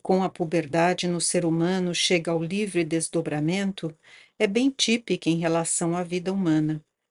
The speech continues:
Agostinho diz, na verdade, o seguinte:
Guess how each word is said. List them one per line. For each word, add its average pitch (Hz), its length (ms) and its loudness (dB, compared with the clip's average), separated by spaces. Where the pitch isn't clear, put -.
Agostinho 170 640 0
diz, 180 360 -2
na 175 100 0
verdade, 170 680 0
o 175 40 -12
seguinte: 175 840 -6